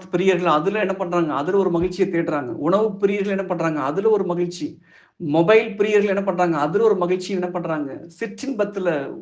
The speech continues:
தேடிட்டு இருக்காங்க. ஆனா எது உண்மையான மகிழ்ச்சி என்றால் கடவுள் தரக்கூடிய மகிழ்ச்சி. அதான் அவருடைய விருப்பத்தை நம்ம நிறைவேற்றணும்னா நம்ம எப்போதும் என்ன பண்ணுவோம்? மகிழ்ச்சியா இருப்போம், சந்தோஷமா இருப்போம். எப்போதும் மகிழ்ச்சியா இருங்கள் என்ற கட்டளைக்கு நம்ம கீழ்ப்படிய முடியும்.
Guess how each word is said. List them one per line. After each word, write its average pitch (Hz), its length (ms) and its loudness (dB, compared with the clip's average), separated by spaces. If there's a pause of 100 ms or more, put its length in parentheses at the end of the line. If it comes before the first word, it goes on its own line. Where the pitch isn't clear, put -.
(120)
தேடிட்டு 180 200 -2
இருக்காங்க. 143 480 -10 (800)
ஆனா 175 160 4
எது 196 300 8
உண்மையான 214 400 4
மகிழ்ச்சி 180 360 2
என்றால் 156 480 0
கடவுள் 196 480 4
தரக்கூடிய 160 460 -2
மகிழ்ச்சி. 135 440 -8
அதான் 196 320 -2 (400)
அவருடைய 262 600 6
விருப்பத்தை 226 480 4
நம்ம 202 200 2
நிறைவேற்றணும்னா 180 800 0
நம்ம 180 160 -2
எப்போதும் 190 380 -2
என்ன 175 140 -6
பண்ணுவோம்? 147 280 -6
மகிழ்ச்சியா 196 360 -4
இருப்போம், 135 340 -6 (120)
சந்தோஷமா 175 500 0
இருப்போம். 139 280 -8 (720)
எப்போதும் 220 560 4
மகிழ்ச்சியா 208 540 4
இருங்கள் 202 340 4
என்ற 175 260 0
கட்டளைக்கு 190 420 -2
நம்ம 165 180 -2
கீழ்ப்படிய 175 500 -4
முடியும். 135 380 -10